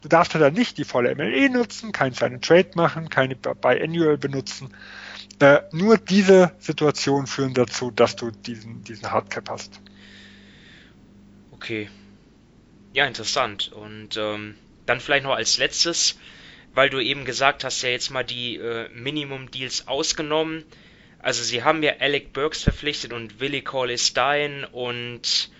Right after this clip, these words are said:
Speaker 2: wer ist da noch zu nennen? Glenn Robinson. Das sind ja alle Spieler, die haben sie verpflichtet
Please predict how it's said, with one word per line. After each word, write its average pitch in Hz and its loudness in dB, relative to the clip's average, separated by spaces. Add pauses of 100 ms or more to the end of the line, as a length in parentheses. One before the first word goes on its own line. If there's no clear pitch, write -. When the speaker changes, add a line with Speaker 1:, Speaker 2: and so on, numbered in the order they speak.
(280)
Speaker 2:
wer 120 0
ist 120 -2
da 120 0
noch 127 -4
zu - -8
nennen? 98 -10
Glenn 120 -2
Robinson. 135 -4 (800)
Das - 0
sind 156 -2
ja 143 2
alle 156 -2
Spieler, 151 -2
die 127 -2
haben 147 -2
sie 139 -8 (100)
verpflichtet - -2